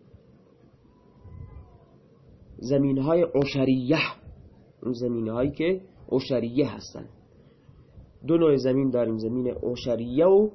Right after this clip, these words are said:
خراجیه. این عشریه که به چند نوع تقسیمشون می‌کنند، از این نوعش قرار داده معونة فيها معنى العبادة و هي معونة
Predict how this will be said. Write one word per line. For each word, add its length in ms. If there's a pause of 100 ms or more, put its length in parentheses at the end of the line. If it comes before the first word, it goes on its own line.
(240)
خراجیه. 640 (1120)
این 160
عشریه 760 (2250)
که 100
به 100
چند 260
نوع 240
تقسیمشون 680
می‌کنند، 500 (540)
از 180
این 120
نوعش 240
قرار 260
داده 300
معونة 720 (100)
فيها 300
معنى 440
العبادة 640 (2000)
و 80
هي 200
معونة 560